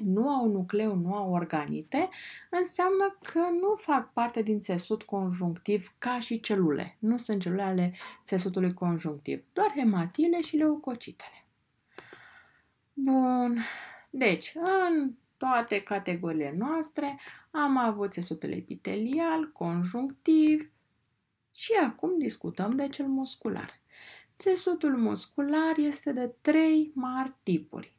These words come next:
striat, netted și cardiac. Cel striat se găsește la nivelul mușchilor scheletici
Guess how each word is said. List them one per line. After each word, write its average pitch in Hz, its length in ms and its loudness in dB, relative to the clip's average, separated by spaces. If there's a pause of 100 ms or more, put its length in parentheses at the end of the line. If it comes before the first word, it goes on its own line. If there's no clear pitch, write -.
(120)
striat, 233 960 -2 (240)
netted 330 680 0 (280)
și - 220 0
cardiac. 320 760 -2 (640)
Cel 392 280 6
striat 339 680 4
se - 220 0
găsește 269 480 0
la 208 100 0
nivelul 190 440 2
mușchilor 170 580 -2
scheletici - 960 -4